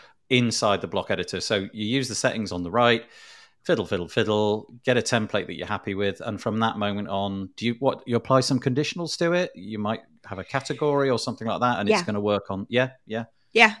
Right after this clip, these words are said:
Speaker 2: yeah.
Speaker 1: Okay.
Speaker 2: You can basically set it up so that you can say, "All of my products are gonna look this way," or "Just this category is gonna look this way," or "Just this one product is gonna look this way." And so there's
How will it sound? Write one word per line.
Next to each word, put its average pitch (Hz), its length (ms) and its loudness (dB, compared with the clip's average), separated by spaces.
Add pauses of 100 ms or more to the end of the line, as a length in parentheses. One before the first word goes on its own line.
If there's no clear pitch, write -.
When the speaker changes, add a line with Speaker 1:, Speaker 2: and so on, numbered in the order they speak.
Speaker 2:
yeah. 214 120 8
Speaker 1:
Okay. - 80 0
Speaker 2:
You 233 100 -2
can 269 100 2
basically 269 480 4
set 226 240 2
it 202 100 4
up 196 180 6
so 202 200 0
that 170 320 4
you 180 80 -8
can 190 140 -2
say, 160 180 2
"All 220 280 8
of 202 120 0
my 170 100 4
products 143 440 2
are - 20 -4
gonna 143 180 -4
look 127 200 -4
this - 200 -6
way," 127 220 -2
or 156 240 0
"Just 175 240 -2
this 151 140 -6
category 147 500 2
is 131 80 -4
gonna 135 220 -4
look 127 220 -6
this 123 200 -8
way," 135 220 -2
or 165 240 2
"Just 175 240 -6
this 226 180 2
one 214 240 0
product 175 480 6
is 143 100 -6
gonna 131 220 -6
look 123 260 -6
this - 240 -6
way." 131 280 -4
And 156 140 -4
so 160 140 -4
there's 139 300 -4